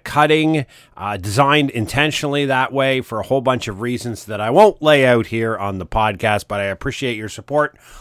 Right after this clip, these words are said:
Please keep your suggestions coming over. D M me on any of our, our social media platforms. Send me an email at jeff at preparednesslabs dot C A.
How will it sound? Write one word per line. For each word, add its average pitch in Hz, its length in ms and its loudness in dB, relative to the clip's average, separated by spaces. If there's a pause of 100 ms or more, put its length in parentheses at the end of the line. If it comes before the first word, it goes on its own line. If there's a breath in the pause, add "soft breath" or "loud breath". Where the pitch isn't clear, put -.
(680 loud breath)
Please 208 380 2
keep 180 320 0
your 156 140 0
suggestions 139 720 0
coming 151 520 -2
over. 123 520 2
D 131 300 2
M 143 120 4
me 143 140 4
on 117 180 2
any 135 240 2
of 110 240 -2
our, 113 260 2
our 107 180 0
social 127 360 -2
media 127 360 0
platforms. 123 680 0
Send 131 180 -2
me 120 140 0
an 113 60 -2
email 120 340 0
at 104 80 -6
jeff 123 240 -4
at 117 80 -6
preparednesslabs 110 880 -4
dot 101 320 -4
C 113 380 -4
A. 165 340 2